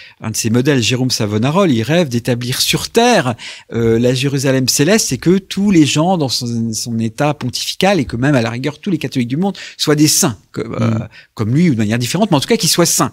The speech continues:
Speaker 2: Mm.
Speaker 1: Alors là, évidemment, il, il se
Speaker 2: Il y a
Speaker 1: heurte
Speaker 2: une
Speaker 1: à la
Speaker 2: utopie.
Speaker 1: réalité.
Speaker 2: Mm. Il y a une utopie
Speaker 1: Il y a une
Speaker 2: chez
Speaker 1: utopie.
Speaker 2: Saint Pie
Speaker 1: Il y a une
Speaker 2: cinq.
Speaker 1: utopie.
Speaker 2: Mm,
Speaker 1: Mm.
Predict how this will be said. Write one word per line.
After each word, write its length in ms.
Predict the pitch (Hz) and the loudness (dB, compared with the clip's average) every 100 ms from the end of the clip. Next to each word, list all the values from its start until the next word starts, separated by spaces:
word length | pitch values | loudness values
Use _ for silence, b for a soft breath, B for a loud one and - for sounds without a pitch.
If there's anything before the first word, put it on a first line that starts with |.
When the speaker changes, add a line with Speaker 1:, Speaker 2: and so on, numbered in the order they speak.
| B 123 | B -6
Speaker 2:
Mm. 140 | 113 | -4
Speaker 1:
Alors 140 | 117 143 | 0 2
là, 100 | 185 | 2
évidemment, 400 | 135 147 202 190 | 2 2 2 4
il, 80 | 135 127 123 120 117 123 113 110 | 4 4 4 2 2 0 0 -2
il 60 | 113 | -4
se 180 | - - | -4 0
Speaker 2:
Il 40 | |
y 40 | - | 2
a 20 | |
Speaker 1:
heurte 100 | 127 | 4
Speaker 2:
une 80 | 143 | 4
Speaker 1:
à 60 | 143 | 2
la 80 | 156 | 2
Speaker 2:
utopie. 100 | 202 | 2
Speaker 1:
réalité. 480 | 202 170 - 151 | 4 2 2 0
Speaker 2:
Mm. 160 | 107 98 - | 0 -2 -6
Il 100 | 117 | 0
y 40 | 120 | 2
a 40 | |
une 200 | 110 110 | 4 2
utopie 420 | 104 120 110 - | 2 2 -2 -2
Speaker 1:
Il 60 | 117 | 0
y 40 | |
a 40 | 180 | 2
une 40 | |
Speaker 2:
chez 80 | 180 | 2
Speaker 1:
utopie. 280 | - 156 - | 0 0 -6
Speaker 2:
Saint 220 | - 98 | -4 -4
Pie 100 | - | -2
Speaker 1:
Il 20 | 127 | -4
y 40 | |
a 20 | |
une 80 | 127 | -2
Speaker 2:
cinq. 60 | - | -4
Speaker 1:
utopie. 340 | 123 - 110 | -8 -10 -10
Speaker 2:
Mm, 60 | 104 | -6
Speaker 1:
Mm. 540 | 95 120 113 104 95 | -4 -4 -6 -6 -8